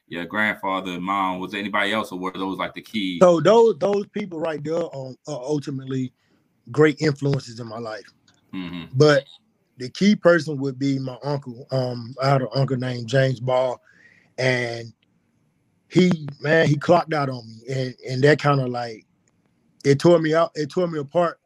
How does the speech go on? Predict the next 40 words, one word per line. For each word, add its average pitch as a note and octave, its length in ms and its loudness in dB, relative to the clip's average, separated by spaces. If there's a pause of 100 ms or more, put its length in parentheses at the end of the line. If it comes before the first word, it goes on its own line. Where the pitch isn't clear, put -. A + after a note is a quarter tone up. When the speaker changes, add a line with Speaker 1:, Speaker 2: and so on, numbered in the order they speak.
(500)
Speaker 2:
um, C#3 300 -8
because C3+ 540 0 (460)
before D#3 320 4
he C#3+ 140 2
passed, D3+ 500 2 (180)
me C#3+ 140 -10
and C#3+ 100 -8
him D3+ 160 -6
was C3 160 -10
out C#3 160 0
in C3+ 80 -4
the B2+ 60 -10
woods. C#3 560 -2 (440)
Um, B2 520 -8 (1080)
we D3 120 4
was D3 140 4
out D3+ 160 8
in C#3+ 80 0
the C3+ 100 -2
woods C#3+ 340 0
or C#3+ 80 0
whatnot. C3+ 480 -2
We C3+ 140 -4
were B2+ 160 -10 (220)
cutting D3 260 2
some C#3 160 -8
firewood, D3 760 4 (600)
and C3+ 640 -2 (380)
while D#3+ 240 6
we D#3 60 2
was C#3+ 120 -4
cutting C#3+ 260 -2
firewood, F3 480 0
he D#3+ 120 -8
was C3 140 -12
like, B2 240 -10
"Hey, E3 200 -6
man, D3+ 320 -8
I C#3 60 -12
got C#3+ 240 -10